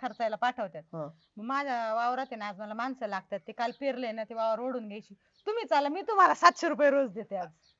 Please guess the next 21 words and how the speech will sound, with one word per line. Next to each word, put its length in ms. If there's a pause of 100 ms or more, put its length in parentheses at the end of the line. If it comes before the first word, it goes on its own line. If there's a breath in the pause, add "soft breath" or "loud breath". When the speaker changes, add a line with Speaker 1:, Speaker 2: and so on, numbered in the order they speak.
(360)
Speaker 2:
मी 160
येऊ? 200 (280)
Speaker 1:
हा. 360 (240)
Speaker 2:
नाही, 280
नको, 260 (420)
लोकाला 500
गैरसमज 640
होईल, 280
त्यांना 220
असं 240
वाटेल 360 (360 soft breath)
तू 140
आणि 280
मी, 180
आपण 340
दोघं 260
तुझ्या 240
रानात 320
काय 160
करतोय 360
ते. 280